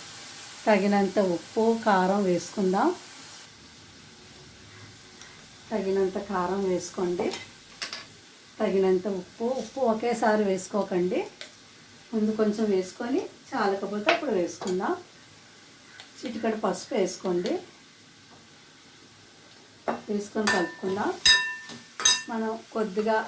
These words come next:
చింతపండు నానబెట్టుకుందామండి, నిమ్మకాయ సైజు చింతపండు రసం తీసి వేసుకుందాము. సరిపడా వాటర్ వేసుకొని చింతపండు రసం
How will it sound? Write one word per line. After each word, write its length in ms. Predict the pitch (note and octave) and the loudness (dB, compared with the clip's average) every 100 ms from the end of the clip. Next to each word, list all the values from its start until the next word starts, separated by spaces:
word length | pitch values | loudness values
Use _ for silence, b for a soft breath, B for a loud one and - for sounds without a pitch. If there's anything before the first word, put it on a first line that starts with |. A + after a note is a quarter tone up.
| - | -2
చింతపండు 440 | - G#3 G#3 A#3+ A#3 | -2 0 -2 0 2
నానబెట్టుకుందామండి, 960 | G#3 G3 G3 G3+ - A3 G3+ F#3+ G3 A#3 | 2 2 0 -2 -2 0 2 2 0 0
నిమ్మకాయ 400 | A3+ F#3+ - F#3+ F#3 | 0 -2 -2 -2 -2
సైజు 200 | G3 F#3 | -2 -4
చింతపండు 580 | - F#3 F#3 G3+ F#3+ G3 F4+ - - - - - - - - - A#3 | -4 -4 -4 -2 -2 2 0 -2 -16 -20 -20 -20 -20 -20 -12 0 2
రసం 240 | - A3+ A3 | 2 2 0
తీసి 260 | A3 - C4 | 0 0 0
వేసుకుందాము. 680 | G#3 F3+ - F#3+ F#3 G3 A#3 F4+ - - - - - - - - - - - - - - - - - - - - - - - - - - - - A2 - - - - - - - - - - - - - - - - | 2 2 0 -2 0 0 0 0 -2 -18 -20 -20 -20 -20 -20 -20 -20 -20 -20 -20 -20 -20 -20 -20 -20 -20 -20 -20 -18 -18 -18 -18 -18 -20 -20 -20 -20 -20 -20 -20 -20 -20 -20 -20 -20 -20 -20 -20 -20 -20 -20 -20 -20
సరిపడా 520 | - A#3 F3+ - F#3 F#3 - - A#3 | -6 -2 -2 0 0 0 -2 -4 2
వాటర్ 340 | F#3+ F#3 F#3+ F3+ | 2 2 2 2
వేసుకొని 480 | E3 - G#3 A3+ F4+ - - - - - - - - - - - - - - - - | 0 -4 -4 0 -2 -4 -20 -20 -20 -20 -20 -20 -20 -20 -20 -20 -20 -20 -20 -20 -18
చింతపండు 480 | - G3 F#3 G#3 G3 F#3 | -8 -6 -6 -6 -4 -4
రసం 240 | F3+ G3 | -6 -6